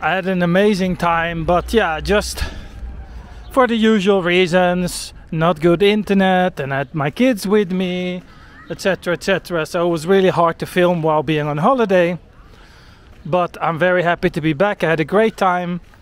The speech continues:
And the funny thing is, I was in the north of Sweden and it was twenty-five degrees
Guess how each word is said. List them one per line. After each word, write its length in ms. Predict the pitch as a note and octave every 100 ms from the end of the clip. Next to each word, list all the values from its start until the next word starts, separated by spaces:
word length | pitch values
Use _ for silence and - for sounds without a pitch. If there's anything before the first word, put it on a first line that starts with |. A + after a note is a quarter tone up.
| - - - - -
And 160 | E3
the 40 | E3
funny 300 | C4 C4 A#3+
thing 220 | A3 G3+
is, 200 | F#3+ F3+
I 100 | E3
was 180 | G3 G3+
in 140 | G#3
the 60 | G#3
north 320 | A#3 C#4+ C4+
of 100 | A3+
Sweden 520 | G3 G3 F#3+ F#3 F#3
and 160 | D#3 F3
it 100 | D#3+
was 200 | D#3+ - -
twenty-five 960 | F#3 B3 C#4 A#3+ G#3 - G#3+ G#3 E3+
degrees 680 | E3 D#3 F#3 C#3+ E3+ F#3+ -